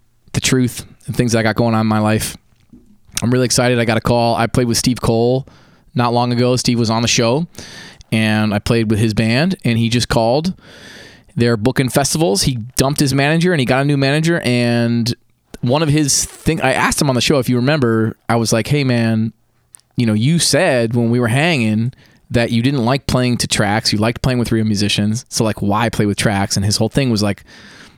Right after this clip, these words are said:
festivals don't wanna pay that kind of money anymore. And he dumped his manager, and he found somebody new.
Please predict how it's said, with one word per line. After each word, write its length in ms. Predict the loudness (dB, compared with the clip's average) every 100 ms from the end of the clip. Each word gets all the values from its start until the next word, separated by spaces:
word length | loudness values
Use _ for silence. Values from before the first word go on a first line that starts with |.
| -12
festivals 420 | -2 -2 0 -2 0
don't 160 | 0
wanna 140 | 0 0
pay 640 | 0 0 0 0 -2 -8 _
that 160 | -6 -4
kind 140 | -2
of 60 | 0
money 240 | 0 0
anymore. 520 | 0 2 2 2 0 -4 -14 -18 -18 -18 -20 -20 -20 -20 -6 0
And 520 | 2 2 0 -2 -6 _ _ _
he 140 | -2 0
dumped 220 | 0 0
his 120 | 0
manager, 320 | 0 2 2
and 60 | 0
he 60 |
found 240 | 0 0 0
somebody 260 | 0 0
new. 540 | 2 2 2 2 0